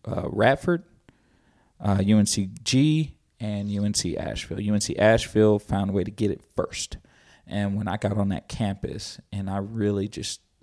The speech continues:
you know, got to meet the players, um, I got to meet,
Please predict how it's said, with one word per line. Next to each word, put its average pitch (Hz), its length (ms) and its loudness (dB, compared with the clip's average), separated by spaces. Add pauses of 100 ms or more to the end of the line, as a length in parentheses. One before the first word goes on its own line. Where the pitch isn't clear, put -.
(120)
you 101 160 -2
know, 76 320 -6
got - 240 0
to 95 100 -8
meet 101 240 -6
the - 60 -10
players, 120 800 0 (540)
um, 95 360 -4
I 107 60 -2
got 104 240 2
to 98 120 -2
meet, 101 520 -4